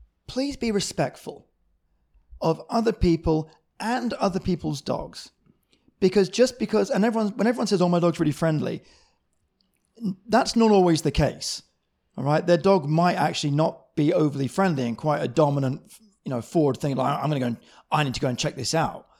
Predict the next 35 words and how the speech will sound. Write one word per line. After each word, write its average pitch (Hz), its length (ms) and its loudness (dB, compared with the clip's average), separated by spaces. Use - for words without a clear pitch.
Um, 143 460 -4
but 220 100 4
look, 175 140 2
I'm - 80 -4
gonna 208 240 0
put 254 140 2
that 214 180 0
to 175 60 -8
one 165 160 0
side. 120 320 -2
I'll 170 140 0
give 214 160 0
you 233 80 -2
the 185 80 -2
benefit 170 240 -2
of - 80 -10
the - 40 -6
doubt. 131 240 -2
You've 160 140 -2
all 202 160 6
got 165 180 -2
the 143 280 -2
most 147 260 -4
wonderful, 180 420 0
friendliest 165 460 0
dogs 139 320 -2
going. - 480 -4
Great. 233 380 2
But 185 140 -2
just 247 260 0
'cause 220 180 -4
your 202 140 -2
dog 185 220 -2
is 175 100 -2
friendly 156 640 -6